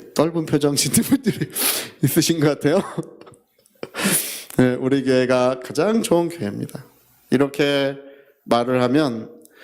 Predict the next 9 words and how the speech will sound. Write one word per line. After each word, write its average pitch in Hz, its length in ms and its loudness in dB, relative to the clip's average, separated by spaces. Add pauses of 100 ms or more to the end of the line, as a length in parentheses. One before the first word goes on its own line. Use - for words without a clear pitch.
(200)
교회를 131 260 4
오고 117 220 0
싶고, 107 560 0 (480)
아, 107 180 0
교회 135 200 4
오니까 165 280 -4
그렇게 196 320 0
평안하고 175 420 2
좋습니다. 117 760 -2